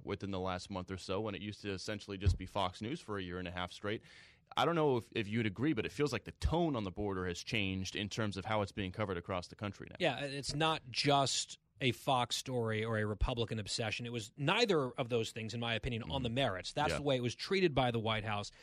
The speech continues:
Speaker 2: And even over Christmas, I was off the air taking some time off, but I might have sneaked onto Twitter from time to time,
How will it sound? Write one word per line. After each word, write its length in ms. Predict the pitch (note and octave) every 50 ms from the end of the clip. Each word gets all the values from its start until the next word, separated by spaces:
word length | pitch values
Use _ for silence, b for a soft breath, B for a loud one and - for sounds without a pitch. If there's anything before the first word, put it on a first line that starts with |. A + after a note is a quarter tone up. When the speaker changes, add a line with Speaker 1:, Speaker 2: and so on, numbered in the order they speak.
| B B B
Speaker 2:
And 100 | D#3+ G3+
even 160 | A#3+ A#3 G#3 D#3+
over 180 | E3+ E3+ E3+
Christmas, 560 | D#3+ - - G#3 G3 - - C#3 A#2+ G#2+ -
I 100 | D3 C#3
was 140 | C#3 C3 A#2
off 180 | D3 D3 C#3+ -
the 200 | - B2+ B2 C3+
air 280 | C3 B2 A#2+ A#2+ A#2+ A#2 _ -
taking 260 | - C#3+ C3+ - B2+
some 160 | - - B2
time 220 | - C3+ B2 A#2+ A#2
off, 180 | A#2 A#2+ - -
but 120 | E3+ D#3+
I 80 | D3+ C#3
might 200 | C3 C3+ C3+ B2+
have 100 | A#2+ G#2+
sneaked 460 | - - - C#3+ C3 B2 - - - _ b b b b b b b b
onto 200 | C#3 C3 A#2 A2
Twitter 300 | - - D3 C#3+ B2+ A#2
from 140 | - A#2+
time 200 | - C3+ A#2+ A#2+ A#2
to 40 | A2+
time, 380 | - G3+ G#3 G3 F#3+ F#3+ D#3+